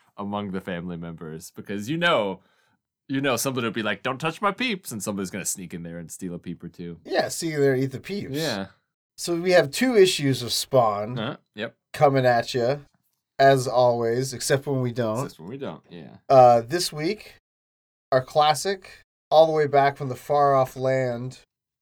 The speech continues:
Speaker 2: of June twenty twenty-two.
Speaker 1: Mm-hmm.
Speaker 2: The summer, baby.
Speaker 1: Also a green time.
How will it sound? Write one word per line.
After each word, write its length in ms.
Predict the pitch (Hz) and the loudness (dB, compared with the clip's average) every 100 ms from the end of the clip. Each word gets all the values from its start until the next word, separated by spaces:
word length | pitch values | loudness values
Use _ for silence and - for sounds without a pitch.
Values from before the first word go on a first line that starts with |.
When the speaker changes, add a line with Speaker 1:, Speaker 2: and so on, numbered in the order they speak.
| _ _ | _ _
Speaker 2:
of 260 | 120 107 101 _ 113 | -6 -6 -14 _ -16
June 640 | 104 123 165 175 143 120 | -10 -6 -4 -4 -6 -6
twenty 420 | - 139 143 147 | -8 -2 -2 -2
twenty-two. 880 | 135 151 143 131 - 180 220 185 156 | -6 -4 -4 -4 -4 -4 -2 -2 -2
Speaker 1:
Mm-hmm. 880 | 139 160 175 190 180 196 233 170 113 80 _ _ _ _ - | -6 -8 -6 -8 -10 -12 -12 -12 -14 -18 _ _ _ _ -10
Speaker 2:
The 80 | |
summer, 380 | 131 - 180 180 | -4 2 2 2
baby. 640 | 147 147 143 143 143 143 139 _ _ | 2 0 0 -4 -6 -10 -16 _ _
Speaker 1:
Also 300 | 117 127 151 | -4 -2 -2
a 60 | 147 | -2
green 260 | 139 160 160 | -2 -4 -2
time. 420 | 180 196 165 | -2 -2 -6